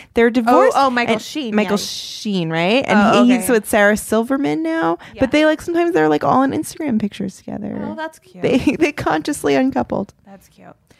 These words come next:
Speaker 2: Uh, all right, next up. Our relationship was an important part of my life and always will be. She's a free spirit. I think she'll always surprise people with what she does, but she's not a malicious person in any way.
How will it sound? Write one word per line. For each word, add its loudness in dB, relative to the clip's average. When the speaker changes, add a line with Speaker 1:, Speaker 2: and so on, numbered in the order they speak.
Speaker 2:
Uh, 0
all 2
right, -2
next -6
up. -4
Our 2
relationship -2
was -4
an -2
important -6
part -6
of -6
my -4
life -4
and -8
always -8
will -6
be. -14
She's -10
a -6
free -8
spirit. -6
I -12
think -6
she'll -2
always 2
surprise -4
people -10
with -6
what -4
she -12
does, -4
but -14
she's -12
not -4
a -4
malicious -6
person -12
in -10
any -10
way. -10